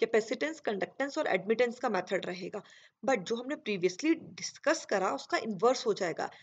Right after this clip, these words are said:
अगर सपोज आप delta to star फाइंड आउट करना चाह रहे हैं कैपेसिटेंस का,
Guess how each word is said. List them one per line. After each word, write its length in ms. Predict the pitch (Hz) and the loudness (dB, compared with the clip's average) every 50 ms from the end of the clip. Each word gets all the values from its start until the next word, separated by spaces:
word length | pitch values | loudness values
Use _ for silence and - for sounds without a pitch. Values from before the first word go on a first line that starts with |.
| - - - | -20 -8 -6
अगर 140 | 196 185 185 | -2 -2 0
सपोज 420 | - - 185 - 214 262 277 302 | 0 -2 -4 -2 0 -2 2 0
आप 160 | 294 240 180 | 0 -2 0
delta 420 | 165 175 170 165 160 160 247 294 311 - 330 | -2 -2 0 0 -2 0 0 0 0 0 -2
to 60 | 320 | -4
star 580 | 320 - - - - - - 240 247 302 349 349 - - _ _ _ _ _ _ _ _ _ _ _ _ _ _ _ - | -4 -4 -12 -16 -12 -2 0 2 4 4 2 2 0 -12 _ _ _ _ _ _ _ _ _ _ _ _ _ _ _ 0
फाइंड 180 | 226 220 214 | 0 2 2
आउट 120 | 226 220 220 | 2 0 2
करना 260 | - 208 175 190 196 | 0 0 2 2 -2
चाह 240 | 196 214 196 180 175 | 0 0 -2 0 0
रहे 120 | 196 202 | 0 -2
हैं 80 | 254 220 | -2 -2
कैपेसिटेंस 680 | 254 - - 240 233 - 262 - 262 226 185 175 - | -2 -2 -2 -2 -4 -4 -2 0 2 0 0 -2 -6
का, 140 | - - - | -8 -8 -8